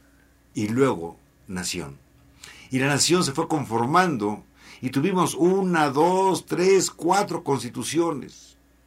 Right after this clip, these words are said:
Mientras la nación se venía conformando. Le comparto esto por lo siguiente. En los pueblos indígenas, cada pueblo era una nación. La nación tolteca.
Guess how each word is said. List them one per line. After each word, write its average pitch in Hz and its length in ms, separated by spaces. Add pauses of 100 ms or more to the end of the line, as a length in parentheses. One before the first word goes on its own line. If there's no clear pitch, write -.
(1200)
Mientras 113 280
la 113 80
nación 117 320
se 110 80
venía 117 260
conformando. 87 800 (600)
Le 131 120
comparto 135 560
esto 117 220
por 107 140
lo 107 80
siguiente. 101 600 (840)
En 107 100
los 107 120
pueblos 151 260
indígenas, 78 680 (920)
cada 160 340
pueblo 76 520 (100)
era 107 180
una 123 160
nación. 113 440 (1600)
La 101 120
nación 107 320
tolteca. 87 540